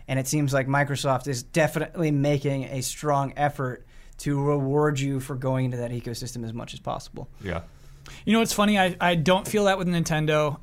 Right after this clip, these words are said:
Speaker 3: and I wonder if that's possible to feel that way about, uh, you know, Apple Arcade or,
Speaker 1: Mm.
Speaker 3: or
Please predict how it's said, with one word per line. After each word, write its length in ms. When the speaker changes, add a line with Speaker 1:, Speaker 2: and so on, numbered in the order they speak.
Speaker 3:
and 120
I 100
wonder 360
if 140
that's 180
possible 520
to 60
feel 260
that 200
way 280
about, 600
uh, 380
you 140
know, 160
Apple 340
Arcade 600
or, 180
Speaker 1:
Mm. 180
Speaker 3:
or 300